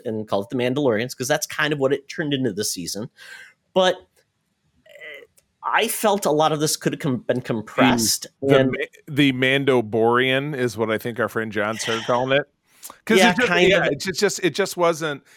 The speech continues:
Speaker 2: you're right, it was a, it was an uneven roller coaster, dip to the side, come back. Um, yeah, I understand.
Speaker 1: It, yeah, and, and I, I think there were some decent standalone episodes. Um, a lot of it felt like,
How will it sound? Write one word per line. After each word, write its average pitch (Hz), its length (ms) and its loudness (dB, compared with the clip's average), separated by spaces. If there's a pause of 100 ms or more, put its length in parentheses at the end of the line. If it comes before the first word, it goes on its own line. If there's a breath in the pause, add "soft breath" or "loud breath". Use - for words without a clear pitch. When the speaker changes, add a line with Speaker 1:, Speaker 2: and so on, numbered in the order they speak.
Speaker 2:
you're 160 120 0
right, 208 200 4
it 170 60 0
was 139 220 -4
a, 131 180 0
it 151 80 0
was 127 140 0
an 127 80 -2
uneven 143 460 0
roller 139 260 4
coaster, 147 340 -2
dip 127 220 -4
to 131 80 -12
the 110 80 -14
side, 123 340 -2
come 131 220 -8
back. 120 420 0 (560 loud breath)
Um, 104 400 0
yeah, 110 320 -2 (500)
I 117 200 -8
understand. 123 480 -10
Speaker 1:
It, - 80 -8 (460)
yeah, 143 280 2
and, 170 160 0
and 208 240 0
I, 226 220 0
I 202 80 0
think 370 200 2
there 226 100 4
were 196 100 4
some 185 240 -2
decent 151 400 -6
standalone 120 440 0
episodes. 120 760 2 (360 loud breath)
Um, 131 340 4
a 156 100 2
lot 151 220 4
of 240 80 0
it - 80 -6
felt 156 180 0
like, 147 300 2